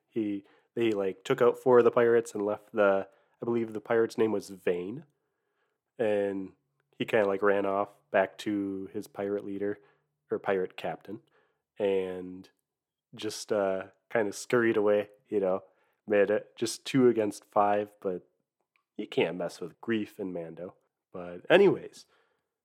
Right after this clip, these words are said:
excited to see where the rest of the season takes us, and hope you guys are too. The Force is strong in us all,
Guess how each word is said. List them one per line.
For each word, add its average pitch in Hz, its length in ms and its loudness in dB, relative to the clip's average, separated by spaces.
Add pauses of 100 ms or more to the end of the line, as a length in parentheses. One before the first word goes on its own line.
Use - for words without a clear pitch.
(280)
excited 127 480 2
to 117 100 -10
see 123 240 -2
where 120 160 4
the 110 100 0
rest 110 240 -2
of 120 80 -8
the 110 80 -4
season 113 340 -6
takes 113 280 -4
us, 160 220 -8 (500)
and 98 400 -2
hope 123 180 2
you 120 60 0
guys 117 240 2
are 123 140 2
too. 170 180 -8 (720)
The - 80 -8
Force 117 320 2
is 123 80 -2
strong 117 300 2
in 113 80 2
us 113 140 -2
all, 123 340 -2